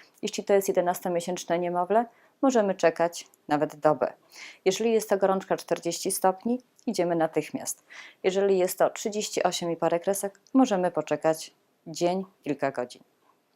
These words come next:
Jeśli to zwykłe przeziębienie i jest to kolejne przeziębienie udanego dziecka i rodzic już, y,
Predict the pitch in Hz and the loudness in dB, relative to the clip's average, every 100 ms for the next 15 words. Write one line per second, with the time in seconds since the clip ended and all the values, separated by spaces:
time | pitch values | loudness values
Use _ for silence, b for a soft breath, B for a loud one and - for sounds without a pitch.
0 | _ B B B B B B - 185 185 | _ B B B B B B 0 2 2
1 | - 165 - 156 185 247 269 233 202 190 | 2 0 2 0 0 2 2 2 0 0
2 | 175 147 143 151 214 - _ 165 165 160 | 0 0 0 0 -4 -8 _ -2 0 -2
3 | - 160 165 - 165 - 214 202 202 185 | -2 -2 0 4 2 4 6 8 8 8
4 | 156 151 151 147 147 139 139 139 135 135 | 2 0 0 2 2 2 4 2 2 2
5 | 143 131 - - 165 247 B B B - | 2 2 -2 4 4 4 B B B -2
6 | 175 180 180 170 - 220 240 - 156 156 | 6 6 6 -4 0 0 -2 0 4 6
7 | 147 - | 6 2